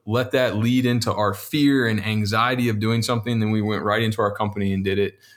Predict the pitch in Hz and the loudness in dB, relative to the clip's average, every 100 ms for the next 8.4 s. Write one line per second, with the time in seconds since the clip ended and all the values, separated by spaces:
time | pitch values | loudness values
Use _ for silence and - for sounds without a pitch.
0 | _ - 101 104 101 101 101 - 101 98 | _ -2 -2 2 0 0 -2 -2 0 0
1 | 98 107 110 104 113 107 104 107 104 107 | 2 2 2 0 -2 -2 0 0 0 -2
2 | 104 - - 98 101 110 113 120 117 104 | -6 -18 -4 2 4 4 2 2 2 2
3 | 104 104 - - 113 123 107 - 107 107 | 0 -2 -4 -2 2 2 2 0 0 0
4 | 107 104 104 98 92 113 113 107 98 - | 0 2 2 -2 -2 0 2 2 0 -2
5 | 110 104 98 101 110 107 107 107 - - | -2 0 0 0 2 2 0 -4 -6 -12
6 | - _ - 98 98 98 101 101 - 98 | -20 _ -4 0 2 0 -2 -6 -10 -2
7 | 120 107 - 107 101 - 107 101 90 92 | 0 0 0 -2 -2 -4 -4 -4 -4 -8
8 | 95 101 101 98 | -4 0 0 -2